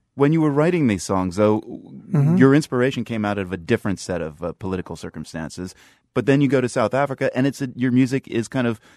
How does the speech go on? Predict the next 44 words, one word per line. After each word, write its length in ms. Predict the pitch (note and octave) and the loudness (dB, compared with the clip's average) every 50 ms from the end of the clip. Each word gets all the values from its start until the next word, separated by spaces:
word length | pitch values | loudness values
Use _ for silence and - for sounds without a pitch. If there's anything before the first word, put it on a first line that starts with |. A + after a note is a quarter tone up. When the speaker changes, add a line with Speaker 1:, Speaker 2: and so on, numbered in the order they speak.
| _ _ | _ _
Speaker 1:
in 160 | - - A2+ A#2 | -4 0 0 0
the 60 | B2 | 0
context 500 | - B2+ B2+ B2 A#2+ C3 B2 - - - | 0 -2 -2 0 0 0 -2 -4 -4 -6
of 80 | - A2+ | -4 -4
a 60 | B2 | -2
completely 480 | - C3 B2 - C3 C#3+ C3+ A#2+ C3 B2 | -2 -4 -4 -2 -2 -2 -2 -2 -2 -2
different 320 | A2 D#3+ E3 - A2 F2 | -2 -2 -2 -2 -4 -6
political 360 | - E2+ D2 A#1+ - - C2+ | -6 -8 -10 -10 -12 -14 -16
situation. 520 | - - C#2+ - - - C2 C2 - - G#2 | -14 -14 -16 -14 -12 -10 -10 -10 -8 -6 -6
What 120 | A#2+ E3+ | -4 -4
was 120 | A3 A#3+ | -4 -6
that 160 | D#4+ - - - | -6 -6 -4 -2
like 180 | G#2 A#2+ C3+ B2 A2 | 0 2 2 2 0
for 100 | G2+ F2+ | 0 -2
Speaker 2:
Yes. 60 | E2+ | -4
Speaker 1:
you, 180 | E2+ D2 C#2 - - | -4 -6 -8 -6 -2
understanding 600 | A2+ A2 A2 G#2+ B2 C3+ C3 C3 B2+ B2+ B2 A2 | -2 -2 0 0 0 2 2 4 4 2 0 0
Speaker 2:
Well 80 | G2+ G2+ | -2 -4
Speaker 1:
that 80 | - | -4
your 80 | G2+ G#2 | -4 -4
music 400 | G#2 A2+ A#2+ A#2 A2+ G#2+ G2 - _ - - - - | -2 -2 -2 -2 -4 -6 -6 -8 _ -18 -20 -8 -6
could 120 | C3+ A2 | -6 -6
serve 360 | - - C3+ C3 B2 A2+ - | -4 -4 -2 -2 -2 -4 -6
two 420 | - - - E3+ F3 E3 C#3+ B2+ A2+ - _ _ _ _ _ _ _ _ | -10 -8 -6 -2 -2 0 0 -2 -4 -8 _ _ _ _ _ _ _ _
worlds, 480 | - G2+ G2+ G#2 G2 F#2 F2 D#2+ - - | -8 -2 0 0 0 0 -2 -4 -8 -14
if 140 | E2+ - - | -18 -16 -16
you 80 | F2 | -14
wish? 360 | E2+ D#2+ C2 - - - _ _ _ _ _ _ _ _ _ _ _ _ - - _ | -12 -12 -14 -14 -16 -20 _ _ _ _ _ _ _ _ _ _ _ _ -20 -16 _
Speaker 2:
Well, 300 | - C#3+ C3+ B2+ B2+ A#2+ | 0 0 2 2 2 0
the 120 | A2 G#2+ A2 | -4 -8 -10
protest 480 | - - D#3+ D#3+ - - C3 A#2+ - | -6 -6 -6 -4 -4 -6 -8 -6 -6
song 240 | - B2+ A#2 A2+ G#2+ | -4 -4 -2 -2 -2
is 120 | G2 F2 F2 | -2 -4 -4
a 80 | F#2 | -6
genre 460 | F2 - - G#2+ G#2+ A2 A2 G#2+ F#2+ E2 | -8 -6 -4 -4 -2 -2 -2 -2 -4 -4
of 120 | E2 F#2+ | -6 -6
music, 600 | G2+ G2 G2+ G#2 F#2 - - E2 F2 F2 - _ _ _ _ _ _ _ _ _ _ | -4 -2 -2 -2 -4 -6 -10 -12 -12 -12 -16 _ _ _ _ _ _ _ _ _ _
as 300 | - G#2 G2 G2 F2+ F#2+ | -8 -6 -6 -6 -6 -8
I 180 | - A2 G#2 | -8 -6 -6
chose 480 | G2+ - - - A#2 A2 G#2+ G2 F#2 - - | -6 -6 -6 -4 -2 -2 -2 -2 -4 -10 -12
to, 260 | - - G2 F#2 - | -10 -8 -8 -8 -6
as 180 | F#2 F#2 F2+ F2+ | -8 -8 -8 -8
a 60 | F2 | -8
vehicle 460 | F#2+ G#2+ A2 G#2 G2 - - F#2+ F2 | -4 -4 -4 -4 -4 -6 -10 -12 -10